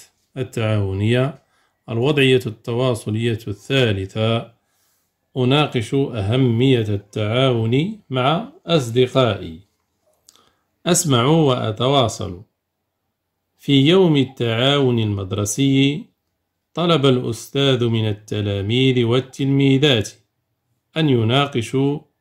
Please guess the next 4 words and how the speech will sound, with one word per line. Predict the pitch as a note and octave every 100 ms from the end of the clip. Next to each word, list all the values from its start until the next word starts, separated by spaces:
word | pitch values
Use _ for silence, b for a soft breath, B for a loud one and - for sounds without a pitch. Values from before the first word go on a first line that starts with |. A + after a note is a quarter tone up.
| -
أهمية | A2 G#2 G2+ G#2+ C#3 B2+ G#2+ C3+
التعاون، | C3+ - B2+ C3+ C3+ G#2 F#2 E2+ _ _ _ _ _ _ _ _ _
فتدخل | D3 C#3 C3+ F3+ - D3 C#3 C3 B2 C3
نزار | A#2+ A2 C3 D3+ C#3+ C#3+ D#3+